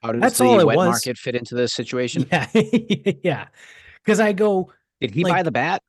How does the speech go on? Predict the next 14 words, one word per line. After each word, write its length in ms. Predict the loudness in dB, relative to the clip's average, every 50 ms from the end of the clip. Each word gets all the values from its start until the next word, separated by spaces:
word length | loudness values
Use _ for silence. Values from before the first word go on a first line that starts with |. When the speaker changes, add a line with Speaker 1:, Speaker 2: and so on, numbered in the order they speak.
| _ _ _ _ _ -8
Speaker 2:
idiots 460 | -4 0 0 2 2 2 0 0 -2 -2
like, 280 | 0 0 -2 -2 -6 -8
uh, 200 | -6 -6 -6 -4 -2
and 180 | -2 0 0
I 120 | 2 0 0
said, 220 | 0 0 -2 0
"Idiots 440 | 2 2 2 4 2 2 2 0 -2
like 240 | -4 -4 -4 -4 -6
me," 480 | -4 -4 -4 -4 -4 -6 -12 -16 -18 -20 _ _
right? 260 | -10 -8 -6 -6 -6
And 180 | -4 -4 -6 -4
people 360 | -2 -2 -2 0 2 0 0
like 340 | 0 -2 -4 -4 -6 -8 _ -10
us 520 | -8 -8 -8 -6 -6 -4 -4 -4 -4 -8